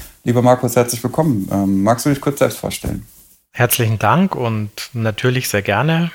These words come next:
Speaker 2: Mein Name ist Markus Radach und zusammen mit Frank Pohlmann haben wir Craft Butler gegründet. Eine moderne und cloudbasierte Handwerkersoftware.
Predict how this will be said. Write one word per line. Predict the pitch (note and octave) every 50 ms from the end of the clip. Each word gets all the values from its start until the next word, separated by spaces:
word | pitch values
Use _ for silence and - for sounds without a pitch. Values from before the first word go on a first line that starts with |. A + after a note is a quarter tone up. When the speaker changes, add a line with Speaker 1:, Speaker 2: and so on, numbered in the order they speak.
| -
Speaker 2:
Mein | A#2 G#2+ G2+ G#2 G#2
Name | G#2+ G#2+ G#2+ A2 G#2+ G#2+
ist | G#2 - - -
Markus | G2 G2+ G2+ - - G2+ - - -
Radach | F#2 G2+ A#2+ D#3 D#3 D3+ D3+ - - - - -
und | - A#2 G#2 -
zusammen | A2 G2+ - A2 G#2+ A2 A2+ A#2
mit | A2+ G#2 -
Frank | - - G2+ F#2+ F#2+ G2 -
Pohlmann | - A2 A2 A#2 B2 B2 A#2 A#2 A#2 A#2 A2+ A2+ - -
haben | - G2+ G2+ G#2 G2
wir | F#2+ G2
Craft | - - G2 G2 G2+ - - -
Butler | A2 - - - F#2+
gegründet. | - G2+ F#2+ - - F#2+ F2+ F2 F2 F2 - - _ _ _ _ _ _ _ _ -
Eine | - G#2+ G#2 G2+
moderne | G2 G2 F#2 - - F#2+ G#2 B2+ C#3 C3+ C3 C#3 C#3 - -
und | A2 -
cloudbasierte | - - G2 G2 - - G#2 F#2+ - G2+ G2 - G#2+ G2+
Handwerkersoftware. | G2 F#2 F#2 - F#2 F2 - - - - - - - - - G#2+ G#2+ A2